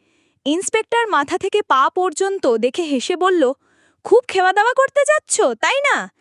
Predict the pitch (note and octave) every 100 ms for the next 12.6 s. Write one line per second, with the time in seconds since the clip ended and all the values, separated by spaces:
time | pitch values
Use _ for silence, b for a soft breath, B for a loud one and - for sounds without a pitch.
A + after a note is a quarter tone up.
0 | _ _ - C4+ F4 A4+ - B4+ B4+ C#5
1 | C#5 B4+ C4 G#3+ C#4+ C#4 G#3+ - A#4+ B4
2 | A#3 _ _ _ - G#3+ C4 - G#4+ A#4
3 | A4+ A4+ F4+ G4+ G#4+ G#4 A4 - A#4 G#4
4 | C#4 G#3+ _ _ - C#4+ F#4 G#4+ F4 _
5 | - C4+ F#4 F#4+ F#4+ G4 F4+ E4 C4+ G#3
6 | - _ _ _ _ _ B3+ D#4+ G4+ -
7 | - D#4 D#4+ G4+ F4+ G#4+ F#4+ D#4 D#4+ F4+
8 | G3+ - _ _ _ - F4+ G4 A#3+ F#3+
9 | b b C#4+ F#4 A#4 A#4+ C4+ A3+ E4 G4
10 | G4 G4+ F4+ G3+ F#3 _ _ _ _ _
11 | - D#4 A4+ - B4+ - B4 D#4 D4 F#4
12 | F4+ G4+ D#4 F4+ F4+ A#3+